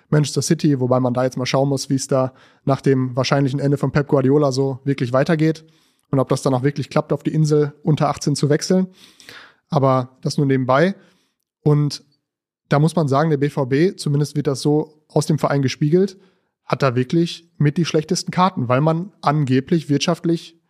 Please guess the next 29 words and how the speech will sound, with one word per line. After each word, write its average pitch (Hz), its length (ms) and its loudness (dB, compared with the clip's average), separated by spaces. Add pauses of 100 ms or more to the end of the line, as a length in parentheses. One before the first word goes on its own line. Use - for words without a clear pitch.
(220)
da 135 120 2
nicht 151 140 0
mitgehen 165 360 0
kann 120 340 -2
oder 143 160 2
mitgehen 165 360 2
will, 143 280 2
eins 131 180 -6
von 143 120 -2
beidem. 123 280 0 (380)
Man 135 100 2
hat 135 120 -2
ja 156 80 4
jetzt 143 160 0
auch 151 80 -2
schon 151 140 0
eine 143 80 0
gewisse 143 300 -2
Ablösesumme 143 540 0
für 147 260 0
Joan 135 280 0
Gadou, 147 400 0 (160)
äh, 147 80 -2
rund 143 320 0
mehr 139 240 0
als 139 120 -2
zwanzig 139 280 -4
Millionen 127 260 0
Euro, 143 340 2